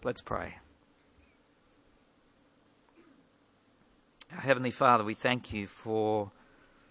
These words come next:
the sending of your Son, our great high priest, the one mediator between us,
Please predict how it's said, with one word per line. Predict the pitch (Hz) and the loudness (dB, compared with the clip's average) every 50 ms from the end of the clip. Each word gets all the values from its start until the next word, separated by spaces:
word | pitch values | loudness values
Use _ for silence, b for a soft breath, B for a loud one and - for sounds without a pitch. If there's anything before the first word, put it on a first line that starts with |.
| b b b b b b b b - | b b b b b b b b -4
the | - | 0
sending | - - 127 120 123 120 113 110 | 6 8 10 10 10 10 8 6
of | 104 98 | 6 4
your | 104 98 98 - - - | 2 2 2 0 0 0
Son, | 95 87 87 87 87 B B B B B B B B B B B B B B B B B B B B B _ _ _ _ _ _ _ - - - - - | -2 -4 -4 -8 -10 B B B B B B B B B B B B B B B B B B B B B _ _ _ _ _ _ _ -20 -20 -20 -8 0
our | 120 113 110 113 | 4 4 4 4
great | - - 127 127 123 117 | 6 6 6 6 6 4
high | 110 - 113 110 104 | 4 6 6 6 6
priest, | - - - 101 90 87 - - - | 4 0 -2 -2 -2 0 -4 -6 -6
the | 104 | -6
one | 98 113 113 117 117 117 117 117 117 110 | -4 0 0 2 2 2 2 0 0 0
mediator | 107 110 104 104 98 95 92 90 90 90 90 92 - b b b b b b b b b b b b b b b b b b | 0 0 0 0 -2 -2 -4 -4 -4 -6 -8 -8 -12 b b b b b b b b b b b b b b b b b b
between | - 110 - - 127 120 113 110 113 | -8 -6 -2 2 2 4 4 2 2
us, | - 120 117 120 120 | 0 2 4 4 4